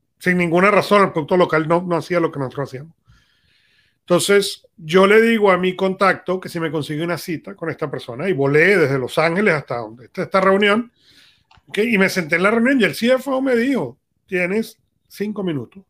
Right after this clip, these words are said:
todo lo que te voy a dar, ya yo tomé la decisión. Te la di simplemente, te estoy, te, te concedí la cita porque venías desde Los Ángeles, si no, no te lo hubiera concedido".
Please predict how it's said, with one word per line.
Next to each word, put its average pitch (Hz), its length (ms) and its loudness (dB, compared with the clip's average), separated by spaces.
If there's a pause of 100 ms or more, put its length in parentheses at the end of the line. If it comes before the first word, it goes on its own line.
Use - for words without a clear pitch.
(260)
todo 190 160 -4
lo 202 100 0
que 175 80 -2
te 160 60 -4
voy 139 160 0
a 143 40 0
dar, 160 180 -8
ya 170 140 0
yo 165 100 0
tomé 170 200 -4
la 160 140 2
decisión. 165 460 -8 (600)
Te 151 100 0
la 135 100 2
di 160 160 4
simplemente, 220 420 4
te 185 120 2
estoy, 190 360 2
te, 185 220 0
te 175 240 -4
concedí 185 460 2
la 269 100 6
cita 330 340 2
porque 190 220 -4
venías 175 300 0
desde 202 160 -2
Los 143 200 -6
Ángeles, 135 360 -14
si 131 120 -20
no, 151 120 -8
no 175 100 -6
te 185 80 -8
lo 160 80 0
hubiera 131 160 -2
concedido". 190 400 -20